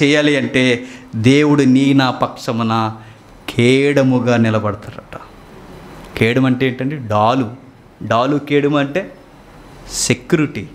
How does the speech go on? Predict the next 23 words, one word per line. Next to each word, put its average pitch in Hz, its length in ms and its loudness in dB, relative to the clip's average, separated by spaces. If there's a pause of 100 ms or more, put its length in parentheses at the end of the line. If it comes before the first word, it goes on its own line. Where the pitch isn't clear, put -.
(800)
ఈసారి 139 340 0
మీరు 139 180 0
న్యూస్ 147 340 2
చూసినప్పుడు 135 420 -4
కానీ, 143 500 0
సరదాగా 131 680 0 (100)
సోషల్ 135 280 0
మీడియా 131 260 0
వీడియో 127 260 -2 (140)
చూసినప్పుడు 120 380 -4
కానీ 120 220 0
అబ్జర్వ్ 120 300 0
చేయండి. 104 400 -8 (1500)
మోడీ 175 300 4
నడుస్తున్నప్పుడు 151 580 -2
పక్కన 147 260 -4
సూట్ 135 220 -6
కేసులు 139 220 -4
పట్టుకుని 131 300 -4
నడుస్తుంటారు 123 380 -6
చూసారా? - 320 -8 (1080)
చూసారు 135 200 0
ఎప్పుడైనా? 139 340 -6